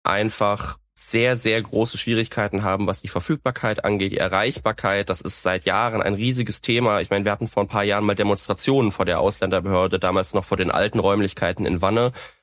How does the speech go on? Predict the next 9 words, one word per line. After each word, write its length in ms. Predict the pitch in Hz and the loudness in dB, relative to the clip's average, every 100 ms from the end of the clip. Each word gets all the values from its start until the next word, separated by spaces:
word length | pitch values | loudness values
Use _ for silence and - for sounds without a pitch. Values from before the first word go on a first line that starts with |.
| _ _ | _ _
ähm, 500 | 98 101 101 104 98 - _ _ | 2 2 2 2 -2 -6 _ _
wo 180 | 92 104 | -4 -2
gesagt 400 | 95 98 104 - | 0 0 0 0
wurde, 140 | 107 | -2
es 100 | 98 | 0
geht 200 | - 113 | -2 0
so 100 | - | 0
nicht 200 | 101 95 | 0 0
weiter. 500 | 92 98 120 147 151 | 0 0 0 -2 -2